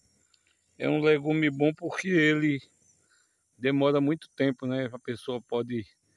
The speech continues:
deixar guardado pra ir vendendo, é, lentamente.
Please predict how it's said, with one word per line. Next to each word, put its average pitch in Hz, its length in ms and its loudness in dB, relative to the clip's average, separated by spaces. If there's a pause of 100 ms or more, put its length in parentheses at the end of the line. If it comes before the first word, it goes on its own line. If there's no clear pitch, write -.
(320)
deixar 117 360 -4
guardado 117 720 -2
pra 117 140 -4
ir 117 60 -4
vendendo, 113 600 -4 (1080)
é, 107 400 -2
lentamente. 120 920 -2